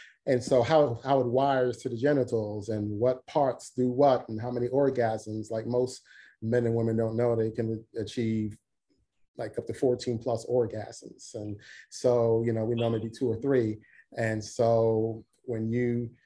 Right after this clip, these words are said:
start to, to, you know that you can teach that it's possible, you know?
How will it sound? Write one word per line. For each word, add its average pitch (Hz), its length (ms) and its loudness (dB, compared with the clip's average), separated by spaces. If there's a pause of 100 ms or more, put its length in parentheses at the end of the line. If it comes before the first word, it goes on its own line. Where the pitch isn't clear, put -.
(120)
start 123 360 2
to, 117 180 -2 (260)
to, 110 380 0 (420)
you 123 160 -4
know 147 240 6
that 120 220 4
you 113 80 -2
can 113 180 -2
teach - 480 -6 (360)
that 113 420 -2 (160)
it's - 240 -2
possible, - 800 -6
you 123 120 2
know? 123 300 2